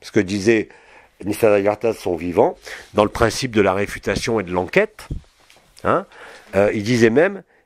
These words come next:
que tout ce que vous pouvez affirmer n'est pas vrai. Vous ne vous retrouvez que dans la négation totale de tout ce que vous voyez, expérimentez, ressentez, parlez ou exprimez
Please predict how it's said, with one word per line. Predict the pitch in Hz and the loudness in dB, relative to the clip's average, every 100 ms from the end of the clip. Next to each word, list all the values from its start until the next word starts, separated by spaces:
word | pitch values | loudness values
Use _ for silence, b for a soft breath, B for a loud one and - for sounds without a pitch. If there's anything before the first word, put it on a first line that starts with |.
| _ - | _ -2
que | |
tout | 135 - 233 | -2 0 -4
ce | - | 0
que | 170 | 0
vous | 156 | 0
pouvez | - 151 135 135 | 0 -2 2 0
affirmer | 110 131 117 165 | 0 -6 -4 -4
n'est | 180 147 | -4 -2
pas | 110 | -2
vrai. | 92 90 82 - - _ _ _ _ _ B B | 0 -4 -6 -12 -20 _ _ _ _ _ B B
Vous | 95 135 | 4 6
ne | 131 | 6
vous | 120 135 | 2 0
retrouvez | 143 - 135 123 180 | -2 -2 -6 0 0
que | 156 | 0
dans | 117 117 | 0 2
la | 107 | 0
négation | 120 127 120 - - 143 _ - | -2 -2 -2 -2 -6 -8 _ -2
totale | 165 - 120 120 - - | -2 -2 -6 -4 -8 -4
de | 110 | -4
tout | - 190 | -2 -8
ce | - | 0
que | 139 | -2
vous | 110 113 | 0 -2
voyez, | 127 123 98 | 0 2 0
expérimentez, | 101 - 143 135 120 113 - 123 139 | 0 2 2 2 0 -2 0 -2 -2
ressentez, | - 120 127 - 110 - 113 131 _ | 0 0 0 -2 -4 0 -2 -2 _
parlez | 127 110 107 113 - _ | 2 2 0 -4 -6 _
ou | 110 | -4
exprimez | 110 - - 90 95 | -4 -2 -2 0 0